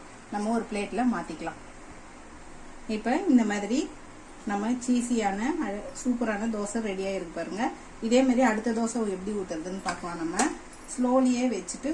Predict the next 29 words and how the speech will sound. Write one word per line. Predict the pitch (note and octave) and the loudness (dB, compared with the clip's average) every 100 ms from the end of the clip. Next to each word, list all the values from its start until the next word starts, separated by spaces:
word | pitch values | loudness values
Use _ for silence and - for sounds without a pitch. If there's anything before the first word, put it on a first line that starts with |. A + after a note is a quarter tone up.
| C#4+ | 0
ஒன் | G#3+ B3 | 4 4
சைடு | B3 B3+ A#3 | 4 2 2
வேக | G#3 F#3+ F#3 | 0 -2 -4
வச்சு | - - | -6 -2
இது | D4 A#3+ | 0 0
எப்படி | F#3+ A#3 | -2 -2
ஊத்துறோம்னு | G#3+ F#3 E3+ E3+ F3+ | -2 -4 -6 -6 -6
நம்ம | E3+ F3 | -6 -6
பார்க்கலாம். | G#3+ - - A#3+ D#4 - - - - - - - - - - - | -4 -6 -4 -2 -2 -4 -8 -10 -8 -10 -10 -10 -10 -10 -10 -4
நல்லா | G#3+ A3 B3 | 0 4 4
நைஸா | G#3+ G3+ G#3+ A3+ | 4 0 -2 0
வந்து | A3 F#3+ A#3 | 0 0 0
தோசையை | A3 G3+ G#3 G3 | 0 -2 -4 -6
ஸ்ப்ரெட் | - F#3+ F3+ | -6 -8 -6
பண்ணிட்டு | G#3+ G3 F#3 F#3+ A3+ G4 - - - - - - A#3+ | -6 -4 -4 -2 0 -2 -6 -14 -16 -16 -16 -6 2
இருக்க | B3 C4 C#4+ | 2 4 4
மேகி | A3 G3+ A3+ A#3+ | 4 4 2 2
வந்து | G3+ G3+ | 0 2
நம்ம | A#3 G#3 | 2 2
எடுத்து | F3 F3+ | -4 -6
போட்டுக்கலாம். | G3+ F#3 E3 D#3+ G3 D4 - - - - - - - | -6 -6 -8 -4 -2 -2 -4 -16 -18 -18 -18 -10 0
நம்ம | A3+ A3 A3+ | 2 4 4
ஒரு | A#3 | 6
மேகில | A#3 A#3 A3+ A3+ D4+ | 6 4 2 2 4
ரெண்டு | B3 G#3 | 4 2
தோசை | F3+ F#3+ G#3 G3 | 0 -2 -2 -2
வரும். | E3+ F#3+ E4 - - - - - - - - - - - - - - | -2 0 -2 -4 -16 -18 -18 -18 -18 -18 -18 -16 -16 -16 -16 -14 -2
இந்த | G#3+ G#3 | 0 0
மாதிரி | G3 F#3+ | -2 0